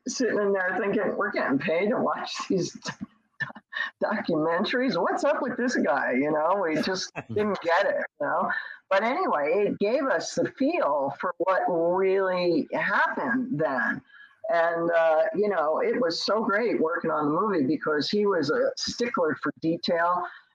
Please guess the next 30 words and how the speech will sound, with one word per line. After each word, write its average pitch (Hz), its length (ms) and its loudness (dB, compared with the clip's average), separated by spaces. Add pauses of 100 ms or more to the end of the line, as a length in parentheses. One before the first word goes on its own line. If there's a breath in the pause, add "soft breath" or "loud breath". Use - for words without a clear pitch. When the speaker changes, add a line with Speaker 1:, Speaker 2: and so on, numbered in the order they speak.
Speaker 1:
You 165 140 2
know, 143 260 2
all 196 240 4
the 131 220 2 (140)
costumes 143 960 0
and 143 260 2
the, 123 420 2
uh, 123 320 0 (320 soft breath)
everything, 180 500 0
the 135 100 0
hats, 151 500 0
the 143 100 2
shoes, 156 640 0
everything 147 640 0
was 117 240 -2
from 139 240 0
the - 80 0 (100)
period. 175 600 0 (680 soft breath)
And, 151 420 2
uh, 143 300 2
there 151 160 2
were 139 160 0
stunt 208 380 -2
people 127 360 0
from 131 260 0
all 170 340 2
over 131 220 2
the 127 60 2
world 147 460 2
there. 127 360 -2